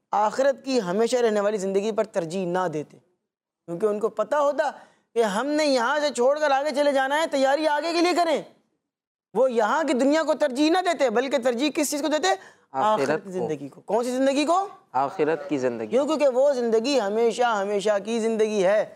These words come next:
Speaker 2: ہوں۔
Speaker 1: اور پھر پکی پکی تیاری وہاں کے لیے کرتے۔ لیکن ان لوگوں نے اس دنیا کے اندر جو ہے وہ دنیا، آپ دیکھ لیں نہال بھائی، آج جو نان مسلمز ہیں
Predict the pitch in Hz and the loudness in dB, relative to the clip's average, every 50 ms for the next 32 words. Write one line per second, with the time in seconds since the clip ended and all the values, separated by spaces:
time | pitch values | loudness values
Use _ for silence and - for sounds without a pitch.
0 | - _ - 120 117 131 143 139 127 113 113 - - 196 240 254 220 - 269 302 | -20 _ -20 -16 -14 -12 -10 -10 -10 -12 -12 -6 -2 -2 0 -2 0 0 0 0
1 | 285 - - - 262 - - 415 339 302 262 - 302 262 - 254 247 247 254 247 | 0 -2 -6 -8 -4 -2 0 0 0 -2 -4 -6 -6 -2 0 0 2 2 2 2
2 | 226 214 214 226 226 247 240 226 226 202 180 165 151 147 156 147 - _ _ _ | 2 0 0 0 0 0 0 2 2 2 0 0 -2 -4 -10 -12 -14 _ _ _
3 | _ _ _ _ _ _ _ _ - 170 190 220 214 220 240 254 254 254 240 240 | _ _ _ _ _ _ _ _ -4 -2 0 2 2 2 2 2 2 0 2 2
4 | 240 240 247 247 240 240 233 214 175 180 190 208 233 254 262 247 247 233 220 214 | 0 2 2 0 0 -2 -4 -6 -4 -4 -2 0 0 0 0 0 0 -2 -2 0
5 | 208 233 220 208 214 214 220 220 214 214 208 196 208 - _ _ _ _ - 165 | -2 -2 0 2 2 2 2 4 2 2 2 0 -2 -6 _ _ _ _ -8 -4
6 | 175 190 208 214 208 208 - 175 180 175 160 185 220 233 294 311 302 277 247 214 | -2 0 0 0 0 0 0 0 0 0 0 0 0 0 0 -2 -2 0 0 0
7 | 196 208 220 226 262 254 220 214 220 196 180 185 214 214 208 196 190 190 190 208 | 0 0 -2 -2 0 0 0 0 0 -2 -2 0 2 2 2 2 0 -2 -2 -2
8 | 208 202 196 185 - 208 220 214 190 196 180 | -2 -4 -4 -4 -2 -2 0 0 2 0 0